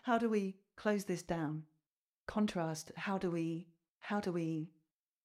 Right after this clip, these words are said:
you know, how do we let this live, allow this to live, or give, you know, how do we promote the cri-, conditions under which this might live most, this might thrive? And so with the Helen Lowe Porter, I mean, there is,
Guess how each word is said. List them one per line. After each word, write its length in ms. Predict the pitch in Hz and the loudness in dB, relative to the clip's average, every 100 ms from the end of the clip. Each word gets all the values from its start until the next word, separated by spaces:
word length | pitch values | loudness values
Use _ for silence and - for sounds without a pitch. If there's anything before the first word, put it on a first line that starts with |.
| _ _ | _ _
you 80 | 202 | 0
know, 180 | 185 160 | 2 0
how 160 | 165 208 | 0 -2
do 80 | 196 | 2
we 100 | 185 | 4
let 240 | 175 185 | 4 2
this 180 | 170 160 | -2 -2
live, 380 | 175 165 160 - _ _ _ - | -2 0 -4 -10 _ _ _ -4
allow 300 | 180 175 175 | 0 2 2
this 180 | 160 156 | -2 -4
to 120 | 175 | -2
live, 320 | 165 143 143 - | 0 -2 -4 -2
or 180 | 170 160 | -2 0
give, 280 | 185 175 - - | 0 -2 -6 -4
you 60 | 196 | -2
know, 60 | |
how 120 | 170 | 0
do 140 | 185 185 | 0 2
we 240 | 175 165 165 _ _ | 0 0 -6 _ _
promote 400 | - 185 185 170 - _ _ _ | -2 2 2 0 -4 _ _ _
the 60 | |
cri-, 220 | 190 202 185 | -4 0 -2
conditions 560 | - 190 190 190 175 | 0 0 2 0 0
under 200 | 170 165 | 0 0
which 360 | 165 165 - - | 0 -2 -4 -6
this 180 | 165 - | -4 0
might 400 | 175 165 - - _ _ _ _ | 0 0 -2 -12 _ _ _ _
live 420 | 175 175 165 156 - | -2 2 0 0 -2
most, 580 | 175 165 156 - - - _ _ | 0 0 -2 -8 -12 -18 _ _
this 160 | 190 - | -4 0
might 240 | 175 - | 0 -2
thrive? 520 | - 165 156 160 - _ _ _ _ _ _ _ - | -2 0 0 -4 -10 _ _ _ _ _ _ _ -2
And 340 | 190 190 185 - _ _ _ _ _ _ _ | 2 4 2 -2 _ _ _ _ _ _ _
so 380 | - 254 233 214 - - | 0 4 6 4 -4 -4
with 120 | 220 | -2
the 80 | 233 | 0
Helen 240 | 247 302 | 6 8
Lowe 140 | 233 214 | 8 4
Porter, 560 | 220 233 233 180 180 - | 2 0 0 -2 -2 0
I 60 | |
mean, 240 | 220 233 220 | 2 2 4
there 160 | 233 | 4
is, 200 | 247 247 | 4 0